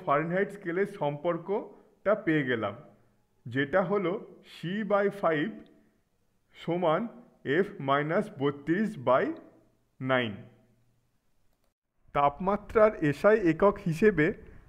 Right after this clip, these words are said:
আরেকটি স্কেলকে ব্যবহার করা হয়। সেই স্কেলটি হলো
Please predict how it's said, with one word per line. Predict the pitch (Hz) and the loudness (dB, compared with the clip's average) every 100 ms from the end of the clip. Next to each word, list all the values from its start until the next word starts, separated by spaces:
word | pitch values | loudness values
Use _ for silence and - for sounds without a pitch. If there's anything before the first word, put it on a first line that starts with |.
| - - | -4 4
আরেকটি | 139 175 180 226 | 6 6 2 -4
স্কেলকে | - 185 190 226 | 2 2 2 2
ব্যবহার | 180 151 135 151 143 | 6 6 6 4 4
করা | 127 117 | 2 2
হয়। | 117 98 - - - - - | 0 -4 -6 -16 -20 -20 -12
সেই | - 147 170 | 2 4 4
স্কেলটি | 170 151 156 156 196 | 4 2 2 0 2
হলো | 180 196 208 | 2 2 0